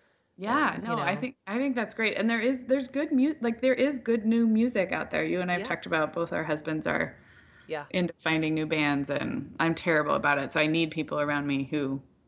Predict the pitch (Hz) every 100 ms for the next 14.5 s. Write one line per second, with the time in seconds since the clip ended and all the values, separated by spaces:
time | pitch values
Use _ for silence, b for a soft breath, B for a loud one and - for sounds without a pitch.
0 | - 156 151 143 - - - 233 226 262
1 | 262 269 359 - 403 - 320 381 220 202
2 | 202 202 226 214 202 208 - 190 214 196
3 | 185 202 180 160 160 - 139 - 151 151
4 | - 180 185 240 339 254 302 - 226 196
5 | 175 170 165 160 165 156 160 175 160 156
6 | 151 147 147 151 - 131 - 156 165 151
7 | 151 156 160 156 151 B B B B B
8 | 190 175 175 170 - 170 170 190 175 165
9 | 160 156 147 151 202 185 175 165 - 170
10 | 170 165 160 160 151 - - _ 180 180
11 | 165 175 180 190 208 190 165 160 165 180
12 | 190 190 196 185 - _ _ - 185 -
13 | 180 190 208 233 285 233 - 156 147 139
14 | 160 - 202 208